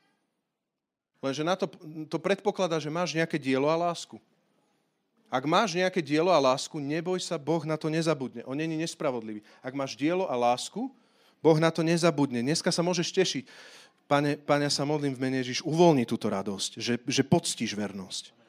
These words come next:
On nezabudne na tvoje dielo a lásku, ktorú si prejavil jeho menu. To nie, že na ústach máš dielo a lásku, ale prejavil si ju jeho menu, keď si posluhoval a ešte posluhujete s-,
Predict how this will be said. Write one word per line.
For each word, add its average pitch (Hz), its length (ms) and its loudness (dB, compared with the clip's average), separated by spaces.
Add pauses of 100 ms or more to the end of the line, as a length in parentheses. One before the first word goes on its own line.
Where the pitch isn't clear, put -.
(360)
On 131 80 2
nezabudne 143 640 4
na 113 80 -4
tvoje 139 240 0
dielo 131 320 2
a 156 160 4
lásku, - 320 -6 (880)
ktorú 170 240 8
si 180 240 4
prejavil 190 480 4
jeho 180 240 2
menu. 220 320 0 (320)
To 139 80 2
nie, 180 80 0
že 156 160 0
na 135 160 4
ústach 143 400 0
máš 147 160 -4
dielo 147 240 0
a 143 160 2
lásku, - 240 -4
ale 147 160 4
prejavil 214 480 6
si 139 240 -2
ju 131 80 4
jeho 165 240 4
menu, 143 320 0 (240)
keď 165 160 4
si 202 80 0
posluhoval 180 720 4
a 143 160 4
ešte 196 320 2
posluhujete 185 720 0
s-, - 160 -2